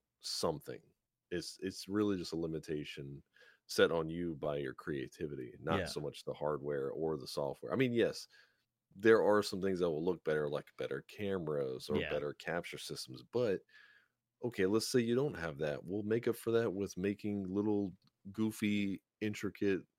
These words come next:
Speaker 1: you know, whatever your imagination come up for, for scenes or
Speaker 2: Mm-hmm.
Speaker 1: little, I don't know. There's just so much out there that you can
Speaker 2: Yeah.
Speaker 1: substitute and save all that money for. And wait, you don't need it now.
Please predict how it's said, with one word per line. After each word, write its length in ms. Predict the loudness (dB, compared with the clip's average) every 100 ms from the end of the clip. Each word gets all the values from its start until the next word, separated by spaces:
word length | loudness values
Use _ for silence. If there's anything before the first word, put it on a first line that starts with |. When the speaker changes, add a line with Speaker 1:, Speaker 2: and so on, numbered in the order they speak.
| _ -20 -20 -20 _
Speaker 1:
you 100 | 2
know, 100 | 4
whatever 320 | 4 4 4 4
your 220 | 2 2
imagination 600 | 2 0 0 -2 -2 -4
come 140 | -2
up 80 | -4
for, 160 | -6 -14
for 200 | -8 -4
scenes 640 | -2 -2 0 -2 -4 -4
or 160 | -2 0
Speaker 2:
Mm-hmm. 140 | 2
Speaker 1:
little, 340 | 4 4 0 -4 -4
I 100 | 0
don't 160 | 4
know. 140 | 4 4
There's 260 | 2 2
just 300 | -4 -2 -2
so 160 | 0 2
much 260 | 2 -2 -6
out 240 | -2 -2 2
there 340 | 2 4 0
that 100 | -2 2
you 100 | 2
can 100 | 2
Speaker 2:
Yeah. 20 |
Speaker 1:
substitute 760 | 0 -2 -4 -8 -2 0 0 -4
and 140 | -6
save 360 | -4 2 2 2
all 200 | 0 2
that 140 | 2 0
money 340 | 0 0 -2
for. 440 | -4 -6 -4 -6 -10 _ -20 _
And 200 | -4 -2
wait, 300 | -2 -4 -2
you 120 | -2
don't 200 | -2 -2
need 200 | -4 -6
it 100 | -6 -8
now. 460 | -10 -10 -14 -20